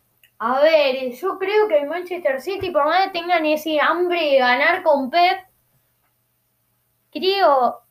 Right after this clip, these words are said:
que le falta un poco más. Ahora le falta el killer que, em, ocupe el rol del Kun Agüero, y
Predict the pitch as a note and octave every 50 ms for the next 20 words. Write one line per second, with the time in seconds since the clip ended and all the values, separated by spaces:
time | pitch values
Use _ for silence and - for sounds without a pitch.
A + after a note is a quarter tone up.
0 | _ _ A#3 - B3 A#3+ A#3 A#3 A3+ A3+ A3+ A3+ - - B3+ B3+ B3+ B3 B3 -
1 | E4 F#4 G4 F#4+ F#4 F#4 - E4 C#4+ C4+ C4+ B3 - - F4 F4 E4 D#4 C#4+ C#4+
2 | D4 D4 C4 A#3 - - C4 A#3+ B3+ D4 F#4 G4 G4 F4 D4+ D4 C#4 - F4+ F4
3 | D#4+ C4+ D#4+ D4 C#4 A#3 - D#4+ F4 F4 F4+ D#4 C#4 B3 A#3 _ - D4 C#4 C#4
4 | C4+ C4 C4 C4 B3+ B3+ B3 A#3+ B3 - _ _ _ _ _ _ _ A#3 A#3+ B3
5 | B3+ B3+ B3 B3 B3+ B3+ C4 _ - B3+ C4 B3 _ E4 F4+ F4+ F4+ E4 D4+ D4+
6 | C#4+ C4+ C#4 D#4 D#4+ E4 E4+ E4 D#4 C#4+ C#4+ C#4 A#3+ - D4+ E4 E4+ D#4+ D#4 D4+
7 | D4+ D#4+ F#4 G#4 G#4 G#4 G4+ G4+ G4+ G4+ G4+ G#4 G#4 G#4 G4+ - - - C4+ C4
8 | C4 C4 C4 B3+ B3 B3 B3 A#3+ B3